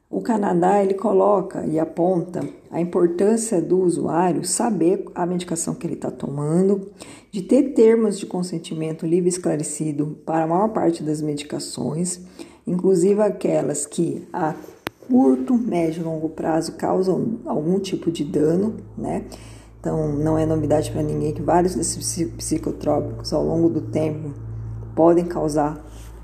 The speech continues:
alguns efeitos colaterais que às vezes podem ser controlados e outros nem tanto, né? Então, por exemplo, é importante que o usuário conheça a bula, tenha acesso à bula. A bula é um direito do usuário,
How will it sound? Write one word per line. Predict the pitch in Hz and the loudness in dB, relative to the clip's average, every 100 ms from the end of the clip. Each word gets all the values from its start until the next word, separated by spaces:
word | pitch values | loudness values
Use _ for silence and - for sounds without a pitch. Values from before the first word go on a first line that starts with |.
| - - | -16 -2
alguns | 170 160 156 | 0 2 2
efeitos | 165 - 156 - | 2 2 -2 -2
colaterais | 165 160 156 160 165 151 160 | 2 2 2 -2 -2 0 -2
que | - | 0
às | 165 | 0
vezes | 160 151 | 0 0
podem | - 165 170 | 0 0 0
ser | 180 185 180 | 2 0 0
controlados | 180 - 170 165 170 196 220 | -2 0 2 2 2 2 2
e | 247 | 2
outros | 247 - | 2 0
nem | 240 247 | 2 2
tanto, | - - - - - | 0 -2 -4 -6 -8
né? | 175 226 - - - - - - - | 0 0 0 -8 -18 -20 -20 -20 -20
Então, | - 170 170 | -8 -4 2
por | 170 | 6
exemplo, | 185 185 202 220 | 6 4 0 0
é | 214 | 0
importante | 214 214 240 202 202 - | 0 0 2 0 -2 -2
que | |
o | 233 | 0
usuário | 220 208 190 190 208 - - - - | 2 2 4 4 2 0 -8 -16 -10
conheça | - 214 196 196 269 - 254 | -2 2 4 6 4 4 2
a | |
bula, | 185 170 175 208 220 | 4 6 6 6 2
tenha | - 202 190 | 0 -2 0
acesso | 202 - 175 170 | -2 -2 -2 0
à | 175 | 0
bula. | 165 226 160 175 208 | 0 2 4 6 6
A | |
bula | 185 175 175 | 6 6 6
é | 175 | 4
um | 180 175 165 | -2 0 2
direito | 165 190 165 165 165 | 4 6 6 4 2
do | 160 | 0
usuário, | 175 185 180 - | 0 0 0 -4